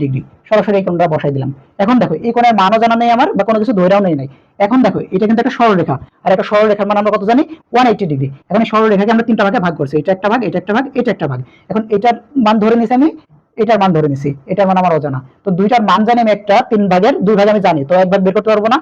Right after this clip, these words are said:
টোটালটা থেকে আমার এই দুই ভাগ যদি আমি বিয়োগ করে দিই, অবশ্যই কি আমি তৃতীয়টা পেয়ে যাব। তো এই সরলরেখার মান আমার কত? ওয়ান এইটটি ডিগ্রি, ওয়ান এইটটি ডিগ্রি। এখান থেকে যদি আমি দুই ভাগের মান, একটা theta আর একটা theta, এই দুই ভাগের মান বিয়োগ করে দিই, তাহলে আমি অবশ্যই এটা পাবো না।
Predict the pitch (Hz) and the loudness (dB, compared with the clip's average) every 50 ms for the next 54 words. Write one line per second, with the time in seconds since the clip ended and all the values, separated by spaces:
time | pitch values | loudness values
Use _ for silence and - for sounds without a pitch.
0 | - - _ _ _ - 208 208 220 220 233 240 233 233 233 285 392 - - - | -4 -10 _ _ _ -2 0 2 2 2 2 2 0 0 0 -2 -2 -4 -6 -12
1 | - 196 190 202 208 185 190 214 214 202 196 196 190 208 208 226 220 185 196 208 | -6 -2 0 2 2 4 2 2 2 2 0 0 0 0 0 0 0 0 0 0
2 | 196 208 226 226 247 320 349 - - _ _ _ - 202 208 226 214 262 262 262 | 0 0 0 2 2 0 -2 -4 -10 _ _ _ -2 0 0 0 2 0 -2 0
3 | 262 220 190 165 196 277 320 - - _ _ _ _ _ _ _ _ _ _ _ | 0 0 0 2 2 0 0 -2 -6 _ _ _ _ _ _ _ _ _ _ _
4 | _ _ - 226 190 220 214 214 247 247 247 240 220 208 208 190 214 233 - - | _ _ -10 -6 -4 -2 -2 -2 -2 -2 0 0 2 2 2 2 0 -2 -4 -10
5 | _ _ _ _ - 185 185 180 180 - - - 208 190 190 208 214 220 214 214 | _ _ _ _ 0 2 2 2 2 -2 -4 -4 -4 -2 0 2 2 4 2 2
6 | 220 208 202 202 202 208 208 - 180 240 311 - - - - _ _ _ - 240 | 0 0 0 0 0 0 0 0 0 0 0 -2 -2 -8 -20 _ _ _ -2 0
7 | 233 220 180 156 - 160 139 139 127 131 123 127 - - _ _ _ _ _ _ | 2 2 2 0 0 -2 -2 -2 -2 -4 -6 -6 -8 -16 _ _ _ _ _ _
8 | _ - 185 180 233 302 359 - - - - 208 202 185 156 151 135 127 113 - | _ -2 0 2 2 2 0 -2 -4 -2 -2 -2 0 -2 -4 -4 -4 -6 -6 -10
9 | - _ _ _ - 185 214 226 226 226 220 233 247 254 247 196 240 233 208 190 | -12 _ _ _ -4 -2 0 0 2 0 0 0 0 0 0 0 0 2 2 2
10 | 202 185 160 156 160 160 - 202 190 - 196 180 233 277 427 - - _ _ _ | 2 2 2 0 0 -2 -2 -4 -4 -2 -2 0 0 0 -2 -4 -10 _ _ _
11 | _ _ - 180 185 180 185 175 160 156 139 139 156 - - 185 185 208 202 202 | _ _ -2 -2 -2 -2 -2 -4 -4 -4 -4 -4 -6 -4 -2 0 0 2 2 2
12 | 196 208 208 226 269 320 233 190 233 240 - - 185 160 151 139 175 180 190 196 | 2 2 2 4 4 4 4 4 2 2 2 2 0 0 -2 -2 -2 0 0 0
13 | 196 202 196 - 208 196 208 202 208 196 202 | 0 0 0 2 2 2 4 4 4 2 2